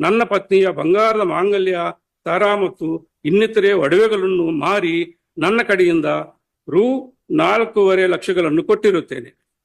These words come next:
ದಿನೇಶ್ ರವರು ನನಗೆ ನೀಡಿದ ತೊಂದರೆಯ ವಿಚಾರವನ್ನು ನಾಗಪ್ಪನಿಗೂ ಮತ್ತು ಮಹೇಂತೇಶ್ ಇವರಿಗೆ ತಿಳಿಸಿ, ಅವರು ಕೊಟ್ಟಿರುವ ಹಣವನ್ನು ನೀವು ವಾಪಸ್ ಕೊಡುವಂತೆ ತಿಳಿಸಿದಾಗ,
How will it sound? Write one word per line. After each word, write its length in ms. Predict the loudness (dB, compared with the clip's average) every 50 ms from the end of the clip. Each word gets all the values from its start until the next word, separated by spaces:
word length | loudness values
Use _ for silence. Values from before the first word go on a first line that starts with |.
| _
ದಿನೇಶ್ 360 | -2 0 0 2 0 -2 -2 -2
ರವರು 560 | -2 0 0 0 0 -2 -2 -4 -6 -8 _ _ _
ನನಗೆ 280 | -2 0 0 2 2 2
ನೀಡಿದ 300 | 2 2 2 2 0 -4
ತೊಂದರೆಯ 560 | -6 -8 -6 -4 -2 -2 0 2 2 2 2
ವಿಚಾರವನ್ನು 1000 | 0 -2 -2 0 0 0 2 2 0 0 0 -2 -4 -6 -10 -12 _ _ _ _ _ -4
ನಾಗಪ್ಪನಿಗೂ 640 | -2 -2 0 0 -2 0 0 2 2 2 2 2
ಮತ್ತು 240 | 0 -2 -2 -2 -4
ಮಹೇಂತೇಶ್ 680 | -4 -2 0 0 0 0 -2 -2 -2 -2 -2 -2 -2 -4 -6 -6 -6 _ _ _ _
ಇವರಿಗೆ 320 | 0 2 2 2 2 0 -4
ತಿಳಿಸಿ, 680 | -6 -6 -6 -6 -6 -2 2 2 2 2 0 -2 _ _ _ _ _
ಅವರು 300 | 0 2 2 2 2 2
ಕೊಟ್ಟಿರುವ 400 | -2 -2 0 0 -2 -2 0 0
ಹಣವನ್ನು 380 | 0 0 0 0 0 0 0
ನೀವು 520 | 0 0 0 0 -2 -4 -6 -8 -10 -14 _ _ _ _
ವಾಪಸ್ 360 | -2 0 0 0 -2 -4 -2
ಕೊಡುವಂತೆ 360 | -2 0 0 2 -2 -2 -2 -4
ತಿಳಿಸಿದಾಗ, 500 | -4 -4 -4 -2 -2 -2 -2 0 0